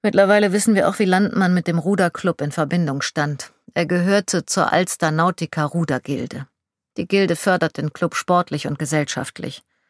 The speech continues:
Landmann war zwar kein aktives Mitglied im Ruderclub, gehörte aber zu den Sponsoren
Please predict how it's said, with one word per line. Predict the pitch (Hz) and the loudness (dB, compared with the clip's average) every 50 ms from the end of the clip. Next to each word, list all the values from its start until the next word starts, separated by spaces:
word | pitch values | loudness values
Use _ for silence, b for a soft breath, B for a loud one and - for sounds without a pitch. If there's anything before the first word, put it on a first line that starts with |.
| _ _ _ _ _ _ _ | _ _ _ _ _ _ _
Landmann | - 190 190 202 - - 214 220 208 196 | 2 2 2 2 2 2 2 2 2 2
war | 180 180 185 | 2 0 -2
zwar | - - 185 170 | -2 -2 -2 -2
kein | - - 190 175 175 - | -2 0 0 0 0 0
aktives | - 151 - _ - - 226 180 160 147 - | -4 -6 -10 _ -4 -2 -2 0 -2 -2 0
Mitglied | 175 160 147 - - 156 151 - | -2 -2 -2 -2 -4 -6 -4 -2
im | 160 160 | -2 -2
Ruderclub, | 156 156 170 160 175 165 - - 185 180 175 - _ _ _ _ _ _ _ _ _ _ | -2 -2 0 0 0 -2 -2 0 -2 -2 -2 -4 _ _ _ _ _ _ _ _ _ _
gehörte | _ 190 185 202 202 196 - - | _ 0 2 2 2 2 2 0
aber | - - 175 165 | 2 2 0 -2
zu | - - | -2 -4
den | 160 160 156 151 | -2 -2 -2 -2
Sponsoren | - - - 147 156 143 165 175 180 175 170 160 | -4 -2 -2 -2 0 0 2 2 2 2 2 0